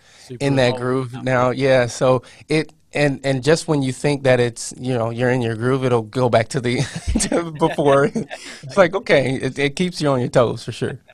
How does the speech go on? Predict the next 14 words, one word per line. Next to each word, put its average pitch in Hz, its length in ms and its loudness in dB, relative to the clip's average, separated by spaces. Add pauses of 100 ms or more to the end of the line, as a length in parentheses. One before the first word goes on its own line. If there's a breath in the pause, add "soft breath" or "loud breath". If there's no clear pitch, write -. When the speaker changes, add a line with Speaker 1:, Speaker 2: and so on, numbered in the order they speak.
(120)
Speaker 1:
<laughs> - 80 -20 (720 loud breath)
Yeah. 156 180 -6
What 147 140 -8
do 165 100 -10
you, 131 400 -14
how, 135 200 -8
and, 120 440 -16
and 123 200 -16
what's 131 180 -14
that, 120 280 -14
what's 135 180 -14
the, 117 220 -14 (100)
the 123 140 -14
adaption, 113 640 -16